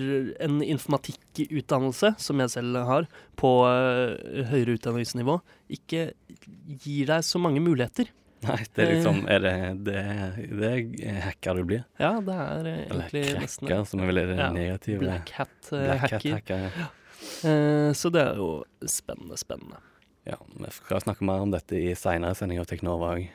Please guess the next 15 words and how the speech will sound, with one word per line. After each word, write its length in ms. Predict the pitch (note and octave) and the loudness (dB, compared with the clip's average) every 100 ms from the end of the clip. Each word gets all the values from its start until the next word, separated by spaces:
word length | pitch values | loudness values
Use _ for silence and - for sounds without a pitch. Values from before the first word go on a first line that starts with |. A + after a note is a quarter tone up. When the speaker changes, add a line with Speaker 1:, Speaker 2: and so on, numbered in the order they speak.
| - | -4
Speaker 1:
Ja, 300 | D3 D#3+ G#3 - | 0 4 2 0
vi 240 | C#3+ C#3+ D3 | -2 0 0
har, 340 | C#3 C3+ C3 | 2 0 2
eh, 180 | C3+ C3+ | 2 0
planlagt 520 | - D3+ A#2+ A#2+ - | 0 0 0 -2 -4
en 100 | B2+ | -6
temasending 680 | - A#2+ A#2 - A#2+ B2 B2+ - | -4 -4 -4 -4 -2 -2 -2 -4
om, 280 | C3 B2 B2 | -4 -4 -2
eh, 480 | A#2+ B2 B2 B2+ | -2 -4 -4 -4
om, 360 | B2+ - C#3+ C3+ | -6 -8 -8 -8
eh, 280 | C3+ - - D3 D#3 | -8 -10 -12 -12 -10
hva 200 | D3 F#2+ | -8 -6
heter 140 | - - A#2+ | -6 0 0
det? 80 | D3 | 0
Speaker 2:
Stuxnet. 420 | C3+ - - D#3 | -2 -4 -4 -8